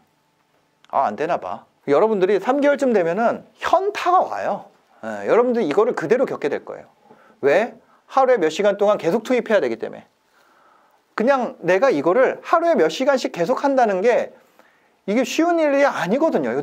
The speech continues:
진짜 어려운 일이에요. 그러면서 이제 자녀들한테는 그렇게 얘기하죠. "공부해라, 자꾸 공부해라." 걔네들은 이제 하루에 아홉 시간씩 공부를 시킵니다. 근데 사실은 서너 시간 집중하는 것도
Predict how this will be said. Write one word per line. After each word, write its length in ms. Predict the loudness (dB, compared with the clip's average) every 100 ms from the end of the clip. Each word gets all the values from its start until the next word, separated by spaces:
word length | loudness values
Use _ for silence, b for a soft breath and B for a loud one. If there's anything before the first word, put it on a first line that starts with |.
| -6
진짜 320 | -6 2 2
어려운 380 | 4 2 2 2
일이에요. 580 | -2 -4 -4 -6 -8 -14 _ _ _ _ _ _ _ _ _ _ _ _ -4
그러면서 300 | 0 2 2
이제 160 | 0 -2
자녀들한테는 680 | -2 0 2 2 0 -2 -6
그렇게 220 | -6 -8
얘기하죠. 240 | -10 -12 -10
"공부해라, 360 | -6 -2 -2
자꾸 200 | -4 -10
공부해라." 340 | -14 -14 -16 _ _ b b b
걔네들은 420 | -2 0 0 -2 0
이제 160 | -2
하루에 260 | 0 2 2
아홉 240 | 2 -2
시간씩 220 | -2 -6 -8
공부를 260 | -14 -14
시킵니다. 340 | -18 -20 -20 _ _ _ _ _ _ _ _
근데 580 | -20 -20 -18 -2 -2 -4 B B B B
사실은 560 | -2 0 2 0 0 b b b b -4
서너 300 | -2 0 0
시간 240 | 0 0
집중하는 420 | -2 -2 0 2
것도 540 | -2 2 2 2 -2